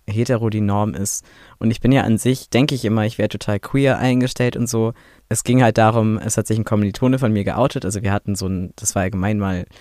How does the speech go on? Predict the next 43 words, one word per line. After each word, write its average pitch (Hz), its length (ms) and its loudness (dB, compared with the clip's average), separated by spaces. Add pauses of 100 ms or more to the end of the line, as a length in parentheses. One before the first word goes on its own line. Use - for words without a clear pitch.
irgendwie 123 180 4
hat 110 80 -2
es 101 80 -4
sehr 95 140 0
gut 117 160 -6
getan, 113 340 0
wir 104 80 -2
hatten, 104 380 -4 (100)
ähm, 92 400 -6
unter 110 240 -2
den 95 380 -4
Leuten, 104 360 0
die 104 100 -2
mit 98 380 -4
mir 101 140 0
in 98 80 0
einer 95 160 -4
Klasse 120 320 -4
sind, 113 260 -2
hatten 98 260 -4
wir 95 120 -2
halt 90 340 -6
einfach 95 260 -4
so - 120 -8
ein 87 340 -8
Männergespräch 127 720 -2
geführt 139 520 -2 (320)
und 117 100 2
irgendwann 123 300 4
ging 113 160 0
es 120 160 0
halt 113 240 4
um 104 160 0
die 98 320 0
Transflagge 92 720 -2 (140)
und 101 240 -2
dann 98 320 -2
hat 101 140 -4
der 98 180 -4
eine 101 160 0
halt 104 160 -2
gefragt, - 360 -8
ja, 98 300 0